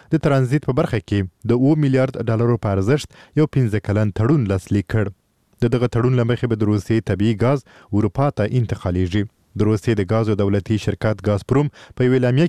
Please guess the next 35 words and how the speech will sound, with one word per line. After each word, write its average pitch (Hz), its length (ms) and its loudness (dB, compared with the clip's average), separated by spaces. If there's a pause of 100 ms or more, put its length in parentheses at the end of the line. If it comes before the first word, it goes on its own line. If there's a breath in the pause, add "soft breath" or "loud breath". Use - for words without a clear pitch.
کې 101 440 -4
او 104 120 0
د 104 100 0
اوکراین 107 300 -2
ولسمشر 101 520 -2
ولادیمیر 101 440 0
زیلینسکي 139 460 0 (520 loud breath)
پرون 165 300 2
د 139 140 2
ټولنیزو 131 400 0
رسنیو 123 460 0
په 113 100 2
یوه 110 200 2
پوسټ 151 300 2
کې 151 100 2 (340 loud breath)
د 127 120 0
دغه 135 220 0
تړون 143 280 2
خبر 107 240 0 (220)
تایید 98 280 0
کړی 95 240 0
دی. 101 80 2 (460 loud breath)
په 151 100 2
پام 165 140 2
کې 147 160 -2
وه، 139 120 2
د 127 40 0 (100)
ګازو 131 360 2
د 120 120 -2
ترانزیت 113 460 0
اوسنۍ 117 420 0
موافقه 107 560 -2
نن 120 180 0
سه 156 200 0
شنبه 107 340 0